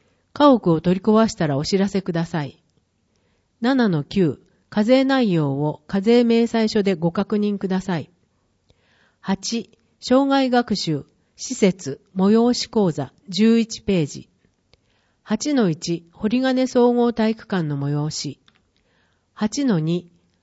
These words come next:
明科公民館。八の三、豊品郷土博物館。八の四、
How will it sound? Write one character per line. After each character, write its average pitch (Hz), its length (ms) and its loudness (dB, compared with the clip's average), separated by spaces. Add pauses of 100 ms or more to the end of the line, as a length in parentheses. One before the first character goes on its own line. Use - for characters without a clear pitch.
(100)
明 196 80 -8
科 247 420 -2
公 208 220 0
民 180 240 -2
館。 123 280 -10 (840)
八 262 320 -4
の 208 140 2
三、 160 380 -6 (360)
豊 240 160 4
品 240 280 -2
郷 233 260 2
土 226 100 2
博 208 260 0
物 202 240 -6
館。 139 280 -8 (920)
八 220 280 -6
の 226 160 2
四、 165 320 0